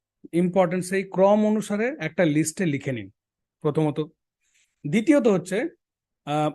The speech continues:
আপনার সময়কে যাতে আপনি আরো কার্যকরভাবে ব্যবহার করতে পারেন, পরিচালনা করতে পারেন, বেশি সময় আপনি এনজয় করতে পারেন, সময়কে সঠিকভাবে ব্যবহার করতে পারেন, তার জন্য আপনাকে কি করতে হবে? একটা,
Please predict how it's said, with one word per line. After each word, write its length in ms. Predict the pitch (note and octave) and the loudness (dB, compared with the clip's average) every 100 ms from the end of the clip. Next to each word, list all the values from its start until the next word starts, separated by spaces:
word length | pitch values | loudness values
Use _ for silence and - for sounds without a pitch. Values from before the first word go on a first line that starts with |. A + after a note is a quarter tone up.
| _ | _
আপনার 320 | D#3 E3 A#3 | -2 0 2
সময়কে 500 | A#3 - G3 A#3+ A#3 | 0 2 4 4 4
যাতে 220 | A#3 A3+ A#3 | 0 2 0
আপনি 200 | G3 G#3+ | 0 -2
আরো 240 | F3 G#3 | 0 0
কার্যকরভাবে 760 | G#3 D#3+ D#3+ F#3+ G#3+ G3 G3+ G3+ | 2 0 0 2 2 2 2 2
ব্যবহার 360 | E3 D#3 G3 | 2 2 0
করতে 240 | G#3 G3 G3 | 0 -8 -6
পারেন, 300 | G3 G#3 B3 _ _ - | -6 -6 -12 _ _ -4
পরিচালনা 420 | D3 F#3 G#3 A3 | 0 2 2 0
করতে 220 | F#3+ F#3+ | -2 0
পারেন, 240 | F#3 F#3+ A#3 _ _ _ - | 0 0 -6 _ _ _ -4
বেশি 280 | D3+ F3 G3+ | -4 -2 -4
সময় 540 | D#3+ D#3+ G3 G3+ E3+ _ _ _ _ | -2 0 2 2 -2 _ _ _ _
আপনি 260 | D3 D3+ F3+ | -6 0 2
এনজয় 360 | E3+ F3+ G#3+ | 4 6 4
করতে 280 | G#3+ G3+ G#3 | 4 0 0
পারেন, 360 | F#3 G3 G3+ G#3+ _ _ _ | 0 0 0 -6 _ _ _
সময়কে 420 | - D#3 E3+ F3 | -6 -4 -4 -4
সঠিকভাবে 580 | E3+ E3 A#3 G3+ G#3 F#3+ | -6 -4 -2 0 0 0
ব্যবহার 360 | D3 D3+ G3 | 2 4 4
করতে 240 | G3 F#3 D3 | 2 -4 -4
পারেন, 240 | D3+ A3+ - _ _ _ | -4 -4 -10 _ _ _
তার 160 | - F3 | 0 2
জন্য 160 | F#3 G#3+ | 2 0
আপনাকে 300 | F3+ G3 G3 | 0 -4 -6
কি 120 | F#3 | -6
করতে 260 | F#3+ F#3 | -6 -6
হবে? 200 | G3+ A#3+ D#4+ _ _ _ _ | -6 -4 -6 _ _ _ _
একটা, 340 | D#3+ F#3 A#3 | -4 0 0